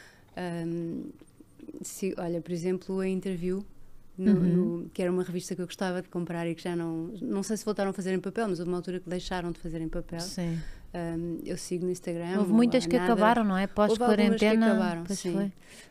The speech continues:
Speaker 1: Mas, mas eu sigo muito, sigo muitos fotógrafos e muita,
Speaker 2: Porquê a
Speaker 1: e muita
Speaker 2: fotografia?
Speaker 1: revista. Adoro imagem. Por exemplo, nos meus concertos, agora estou a trabalhar com o realizador. Mas, hum,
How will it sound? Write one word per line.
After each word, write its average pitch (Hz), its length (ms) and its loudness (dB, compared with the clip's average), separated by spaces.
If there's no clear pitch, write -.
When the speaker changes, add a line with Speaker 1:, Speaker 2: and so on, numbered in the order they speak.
Speaker 1:
Mas, 185 520 -2
mas 196 220 -2
eu 208 100 0
sigo 202 320 -2
muito, 190 1080 -2
sigo 180 260 -2
muitos 190 300 -2
fotógrafos 202 640 -6
e 190 60 -2
muita, 185 400 -2
Speaker 2:
Porquê 214 300 2
a - 100 8
Speaker 1:
e 190 60 2
muita 190 180 2
Speaker 2:
fotografia? 196 500 4
Speaker 1:
revista. 165 200 0
Adoro 254 300 4
imagem. 208 640 0
Por 190 80 -6
exemplo, 190 460 0
nos 196 180 -2
meus 202 220 -2
concertos, 208 760 -4
agora 208 440 0
estou 226 260 0
a 220 60 4
trabalhar 196 440 -2
com 208 180 -6
o - 20 -2
realizador. 196 720 -2
Mas, 190 520 0
hum, 175 520 -4